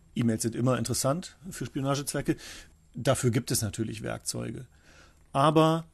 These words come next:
es scheint so zu sein, dass dieser Angreifer da nichts parat hatte. Die hatten in ihrer Toolbox nichts, was sie unmittelbar einsetzen konnten. Und deshalb haben sie etwas selbst entwickelt. Wenn man sich jetzt genauer diese Malware anschaut, dann wird auch noch klar,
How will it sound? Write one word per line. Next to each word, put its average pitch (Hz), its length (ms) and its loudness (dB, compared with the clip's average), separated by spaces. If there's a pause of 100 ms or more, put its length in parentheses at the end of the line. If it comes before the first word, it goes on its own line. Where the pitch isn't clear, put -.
es - 160 0
scheint 156 200 6
so 165 80 4
zu 151 140 0
sein, 139 480 8
dass 123 380 4
dieser 123 340 2
Angreifer 135 760 4 (140)
da 123 420 2
nichts 131 420 0
parat 123 540 4
hatte. 113 380 -4
Die 117 240 -2
hatten 123 340 -2 (200)
in 139 140 2
ihrer 113 200 2
Toolbox 127 460 2
nichts, 131 220 0
was 120 120 0
sie 135 140 -4
unmittelbar 123 460 2
einsetzen 117 400 0
konnten. 107 340 -8 (520)
Und 120 120 2
deshalb 123 240 2
haben 131 160 6
sie 127 240 4 (180)
etwas 127 280 2
selbst 127 260 4
entwickelt. 104 440 -4
Wenn 117 100 4
man 127 100 6
sich 110 100 2
jetzt 127 160 2
genauer 127 360 8
diese 117 140 4
Malware 117 320 4
anschaut, 120 460 0 (260)
dann 107 180 -2
wird 131 100 0
auch 135 80 0
noch 120 160 2
klar, 120 400 4